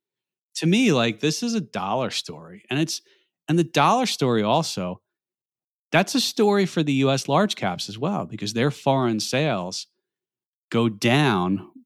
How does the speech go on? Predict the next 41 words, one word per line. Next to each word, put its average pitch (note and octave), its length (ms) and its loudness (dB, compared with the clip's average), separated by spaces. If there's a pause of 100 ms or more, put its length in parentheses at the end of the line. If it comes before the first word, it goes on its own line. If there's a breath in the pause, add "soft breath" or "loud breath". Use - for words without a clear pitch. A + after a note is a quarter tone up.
(120)
when G#2 220 -2
you G2 80 -2
have G2 160 -4
a F#2 40 -6
strong F#2 400 -4
dollar, G#2 400 0
'cause - 220 -12
you, F#2 100 -10 (160)
'cause G2+ 140 -10
everything's G#2 340 -4
reported F#2 420 -10
in F2 120 -10
U F2+ 140 -8
S E2+ 180 -8
currency. G#2 560 -6
But F2 240 -12 (800)
I D#3+ 60 6
don't F3+ 100 6
know, E3 80 6
Mike, B2+ 240 0
I - 20 -2
mean, B2 220 0
everyone D#3+ 420 4
seems C#3 320 0
to, A#2 320 -2 (220)
to A#2 100 -4
be A2+ 240 0
that G#2+ 320 -2
the G#2+ 80 -4
dollar A2 480 2
this A#2 260 -2
year B2 280 0
is G#2 180 -6
gonna G2+ 200 -4
go F#2+ 180 -4
lower. G#2+ 400 -2 (1080)
Um, G2+ 420 -4
and G#2+ 100 -4
I G#2 80 -2
think A2+ 200 0
when, G#2+ 120 -6